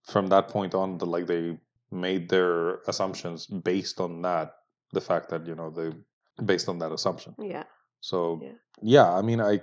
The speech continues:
Speaker 1: kind of being, being interested in that topic, in that idea that, you know, like, there is the theory of panspermia,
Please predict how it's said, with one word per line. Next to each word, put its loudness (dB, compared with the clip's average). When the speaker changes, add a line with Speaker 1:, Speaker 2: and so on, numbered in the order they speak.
Speaker 1:
kind 2
of 8
being, 2
being 4
interested 2
in 0
that 2
topic, 2
in -4
that 2
idea 2
that, 0
you -6
know, -2
like, -2
there 4
is 6
the -6
theory 0
of -4
panspermia, -8